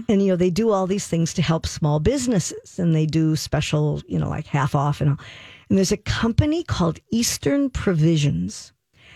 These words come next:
and they make pretzels. Now, that may sound funny to you, <laughs> but they have all these gift sets. The one that I got was, they were two huge, you know, like,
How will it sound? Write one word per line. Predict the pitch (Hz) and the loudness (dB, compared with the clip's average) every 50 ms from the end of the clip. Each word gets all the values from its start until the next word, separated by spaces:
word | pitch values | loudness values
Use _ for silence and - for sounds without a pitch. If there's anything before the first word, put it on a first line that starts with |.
| - - _ _ _ | -20 -20 _ _ _
and | - 165 160 | 2 2 4
they | 165 165 | 4 4
make | 165 165 165 175 202 208 - - - - _ _ _ - | 4 4 2 2 0 -2 -6 -12 -20 -20 _ _ _ -6
pretzels. | - - 190 - - - - - - - - - - - - _ _ _ _ _ _ _ _ - - - - _ - | -4 -2 -2 -4 -4 -8 -12 -14 -14 -16 -16 -16 -18 -20 -20 _ _ _ _ _ _ _ _ -20 -20 -20 -8 _ 0
Now, | 156 160 | 2 2
that | 160 170 185 - | 2 0 0 0
may | 226 226 | 0 0
sound | 240 - - 202 202 202 | 0 0 0 0 0 0
funny | - - 196 165 160 143 | 0 2 2 2 2 0
to | - - - | -2 -2 -2
you, | - 135 113 - - - | 0 0 0 0 -2 -6
<laughs> | - _ - | -10 _ -2
but | - 214 190 - - - - _ _ _ - - - - - _ _ - | -2 -2 -2 -4 -8 -14 -18 _ _ _ -20 -20 -20 -20 -20 _ _ 0
they | 196 190 190 | 2 2 4
have | 170 196 175 170 | 4 2 0 0
all | - 202 180 185 208 | 0 0 0 0 0
these | 208 277 302 311 277 247 - - _ 180 | 0 0 -2 -2 -2 -4 -8 -10 _ -4
gift | 143 - 220 - - | -2 0 0 0 0
sets. | - - - 127 - 147 - - - - - | -2 -4 -4 -4 -6 -8 -14 -20 -20 -20 -4
The | - - | -2 0
one | 165 156 156 180 196 240 | 0 2 2 2 2 2
that | 262 262 - - | 2 0 0 0
I | 190 185 190 196 | 0 0 0 0
got | 180 165 143 135 160 - - _ _ _ _ - - - - _ - | 0 -2 -2 -2 -4 -4 -8 _ _ _ _ -20 -20 -20 -12 _ 0
was, | 180 170 165 160 160 165 - - - - _ _ _ | 2 2 4 2 2 0 -2 -6 -10 -12 _ _ _
they | - 190 170 160 | 0 2 2 2
were | 160 | 2
two | 156 - - - - 277 254 247 240 214 | 0 -2 -4 -2 0 2 2 2 0 -2
huge, | - - - - - 233 233 233 240 214 185 185 - - - - _ _ _ _ | -6 -14 -6 -2 2 2 4 4 2 2 0 -2 -2 -4 -6 -10 _ _ _ _
you | 202 | 0
know, | 185 175 | 2 2
like, | 175 175 170 | 2 0 -2